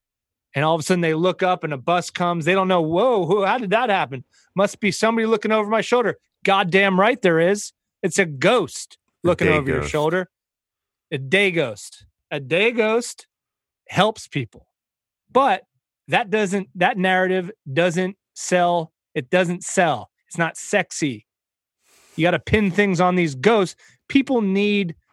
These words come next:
Speaker 1: to, everybody out there, they want, they want a scapegoat, Tom.
Speaker 2: Right.
Speaker 1: They want somebody to blame for their problems. So a ghost is a perfect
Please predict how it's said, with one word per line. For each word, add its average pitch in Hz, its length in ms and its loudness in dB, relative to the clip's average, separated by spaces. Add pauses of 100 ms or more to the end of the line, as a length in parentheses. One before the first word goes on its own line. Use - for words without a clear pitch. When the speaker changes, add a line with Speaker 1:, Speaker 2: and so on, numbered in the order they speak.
(140)
Speaker 1:
to, 214 160 -4 (260)
everybody 226 720 -2 (100)
out 185 280 -2
there, 170 280 -2 (220)
they 160 140 0
want, 208 320 0
they 175 140 -2
want 208 180 0
a 170 40 -2
scapegoat, 135 760 -4
Tom. 113 420 -6 (320)
Speaker 2:
Right. 87 280 2
Speaker 1:
They 143 60 2
want 202 240 0
somebody 190 400 0
to 165 80 0
blame 156 480 0
for 147 140 -6
their 131 120 -2
problems. 123 680 -4 (600)
So 170 260 0
a 156 60 -2
ghost 208 400 0
is 160 140 -4
a 151 60 -4
perfect 202 640 -2